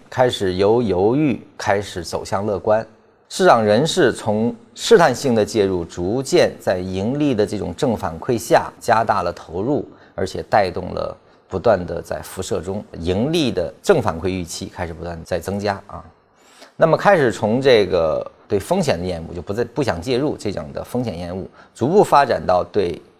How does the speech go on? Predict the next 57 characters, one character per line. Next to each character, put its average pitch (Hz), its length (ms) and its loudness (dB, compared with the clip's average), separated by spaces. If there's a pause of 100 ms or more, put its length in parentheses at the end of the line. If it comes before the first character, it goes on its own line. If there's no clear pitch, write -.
(500)
机 190 260 2
会 165 160 4
丧 143 360 2
失 170 180 -4
的 135 100 2
厌 98 200 0
恶， - 60 -12 (200)
就 - 100 -8
是 92 60 -4
说， 117 240 2
哎 98 80 -2
呀， 107 240 -2
这 110 120 -4
个 95 60 -4
机 104 180 -6
会 101 120 -2
不 95 180 -8
被 107 140 2
捕 - 240 -8
捉， 95 260 -4 (300)
这 98 140 -6
个 87 100 -8
是 87 300 -10
与 90 100 -6
我 95 160 -6
是 - 140 -12
无 82 160 -10
力 90 180 -10
的， - 80 -20 (320)
就 - 100 -8
开 - 160 -2
始 101 120 -6
往 80 140 -6
这 147 140 -2
方 101 160 0
面 87 160 -6
的 87 60 -6
一 85 100 -8
个 90 80 -10
转 - 240 -10
变 107 200 0
了。 - 180 -16 (640)
那 180 140 4
么 147 300 8
技 185 220 2
术 135 120 2
面， 110 260 4 (720)
三 214 300 4
浪 160 240 6
在 110 280 6
绝 123 280 4
大 160 220 6
多 107 200 0
数 104 160 -6
走 87 160 -6
势 92 200 -8
中 92 220 -6